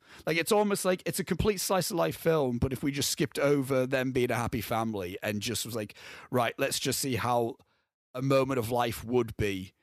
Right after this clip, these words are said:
when, uh, a divorce is going,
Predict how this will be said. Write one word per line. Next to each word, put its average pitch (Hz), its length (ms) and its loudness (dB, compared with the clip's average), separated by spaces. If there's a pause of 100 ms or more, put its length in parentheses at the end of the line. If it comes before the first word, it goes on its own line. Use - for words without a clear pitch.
(200)
when, 110 600 -2 (1160)
uh, 107 460 0 (340)
a 117 60 2
divorce 117 420 0
is 104 100 -6
going, 98 420 -4